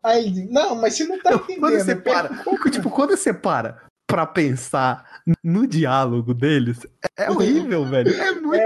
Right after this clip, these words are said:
Speaker 1: horrível,
Speaker 2: ruim,
Speaker 1: é
Speaker 2: porque é
Speaker 1: muito
Speaker 2: nessa,
Speaker 1: ruim.
Speaker 2: ele segue essa lógica, tá? Não é com as mesmas palavras, mas ele segue essa lógica, é muito ruim, velho. É tipo, "Ah, não, parei." "Ah,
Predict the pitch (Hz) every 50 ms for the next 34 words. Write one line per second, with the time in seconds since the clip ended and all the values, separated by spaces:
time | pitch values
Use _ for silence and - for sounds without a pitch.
0 | 226 226 - - 349 349 330 320 330 359 370 359 359 330 269 190 196 190 190 -
1 | 392 415 381 359 294 254 247 262 320 - - - - - - - 247 254 254 240
2 | - - 269 269 269 240 262 269 - - 269 247 226 220 180 190 220 233 196 160
3 | - 160 151 - 170 170 160 143 135 143 143 - 175 160 170 175 175 - - 175
4 | 170 175 175 170 170 214 226 226 - - 214 220 247 294 180 - 330 320 311 285
5 | 185 202 247 330 320 - - - 196 185 185 202 233 269 262 - - 294 285 240
6 | 202 190 220 269 277 302 294 156 131 120 120 120 - - - - - - - -
7 | - _ _ _ - - 330 294 - - - - - 370 359 302 196 139 160 151
8 | - - 160 156 156 - - - - -